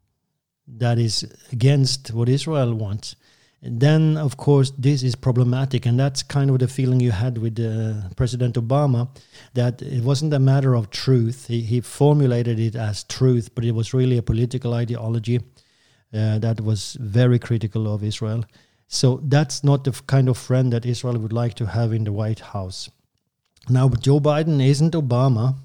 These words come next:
uh, but, uh, the Biden has a similar attitude, uh, that, uh, he knows what is best for Israel.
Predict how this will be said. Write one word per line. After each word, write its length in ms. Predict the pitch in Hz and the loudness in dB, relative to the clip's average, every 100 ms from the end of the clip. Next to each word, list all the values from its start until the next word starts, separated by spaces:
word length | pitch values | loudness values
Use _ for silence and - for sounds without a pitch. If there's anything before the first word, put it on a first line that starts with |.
| _ - | _ -10
uh, 460 | 113 113 113 117 | -6 -4 -4 -4
but, 540 | 113 127 127 135 - - - _ _ _ 110 | -2 0 0 0 -6 -16 -20 _ _ _ -8
uh, 200 | 113 120 143 135 135 117 | -6 -6 -10 -14 -16 -4
the 380 | 123 120 117 110 - - - | 0 0 -2 -6 -14 -20 -4
Biden 340 | 131 143 147 | -2 0 2
has 260 | 120 123 123 | 0 0 -4
a 40 | - | -8
similar 600 | - - 135 127 117 110 - - _ _ _ _ _ _ _ _ _ - | -6 0 2 2 0 -2 -6 -20 _ _ _ _ _ _ _ _ _ -8
attitude, 880 | 123 165 160 135 - 113 127 135 - _ 120 | -4 -4 -4 -6 -4 -2 -4 -6 -16 _ -8
uh, 300 | 120 117 113 107 _ _ | -2 -2 -2 -6 _ _
that, 460 | 123 117 113 - - | -4 -2 -4 -8 -8
uh, 420 | 113 110 107 107 _ _ _ _ | -6 -4 -6 -8 _ _ _ _
he 180 | 151 170 | -2 0
knows 300 | 135 123 120 | 2 0 -2
what 160 | 117 | -2
is 120 | 113 | -4
best 720 | 110 98 135 - - - - - _ _ _ _ | -4 -2 0 -2 -6 -10 -14 -14 _ _ _ _
for 360 | - 127 127 127 | -6 -2 0 0
Israel. 460 | 135 - 107 107 | -2 -2 -6 -10